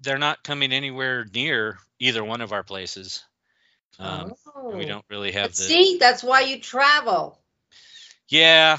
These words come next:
Speaker 1: I wish
Speaker 2: See,
Speaker 1: I
Speaker 2: this
Speaker 1: could.
Speaker 2: is why I travel. Like, Bruce Dickinson isn't coming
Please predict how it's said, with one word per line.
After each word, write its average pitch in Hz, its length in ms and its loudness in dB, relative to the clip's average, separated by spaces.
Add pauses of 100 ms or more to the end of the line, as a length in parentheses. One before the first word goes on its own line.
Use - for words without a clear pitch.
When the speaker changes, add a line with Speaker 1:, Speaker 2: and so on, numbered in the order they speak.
(120)
Speaker 1:
I 143 120 -8
wish 147 220 -8
Speaker 2:
See, 131 60 -6
Speaker 1:
I - 40 -2
Speaker 2:
this 240 80 -8
Speaker 1:
could. 247 100 -16
Speaker 2:
is 220 100 -8
why 247 220 4
I 240 80 -2
travel. 233 560 -2
Like, 180 300 -6
Bruce 240 340 -10
Dickinson 262 460 -8
isn't 233 300 -4
coming 240 420 -6